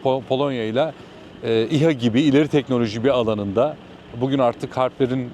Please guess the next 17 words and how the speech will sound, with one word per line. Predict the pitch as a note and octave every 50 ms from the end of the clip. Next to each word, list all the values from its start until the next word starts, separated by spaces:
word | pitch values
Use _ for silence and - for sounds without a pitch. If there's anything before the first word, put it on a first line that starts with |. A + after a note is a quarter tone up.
| -
e, | G#2+ G#2+ G#2 G2+ G2+ G2+ G2+ G2 G2+ G2+ G2 G2 G2 G2 G#2 G#2 G#2+ -
paradigmasını | B2+ B2 B2+ B2+ C#3+ C#3 C3+ B2 A2 - A#2+ A2
dönüştüren | A2 A2+ A2+ - - - A#2+ A#2 A2+ A2+
bir |
alanda | A2+ A#2 A#2+ A#2+ A#2 A2 A2 G#2+ C3+ E3+ E3 - - - - - - - -
işbirliği | E3 B2+ - - - B2+ A2+ G#2+ G#2
yapıyoruz, | G2 F#2 - G2+ G2 A#2 A#2+ - - -
ihracat | - B2 B2 C3+ C3 B2+ A#2+ C#3+ C#3 - -
yapıyoruz. | G#2+ G2 - F#2+ F#2 G#2 C3 - - - - - - - - - - -
Bu | D#3+
gerçekten, | C#3+ E3+ D3+ B2 - - A2+ - - D3+ D3+ D#3 C#3 - - - - - - - -
e, | A#2 B2 A#2+ A#2 A2+ A2+ A2 A2+ A2 A2+ G#2+
hepimiz | C3 D#3 A#2+ C3+ A#2+ A2 G#2 -
için | - E3 E3 D3+
bir | D#3 C3
gurur | C3+ C#3 C#3 C#3 A#2
vesilesi. | G#2 F#2+ - - - E2+ E2 - -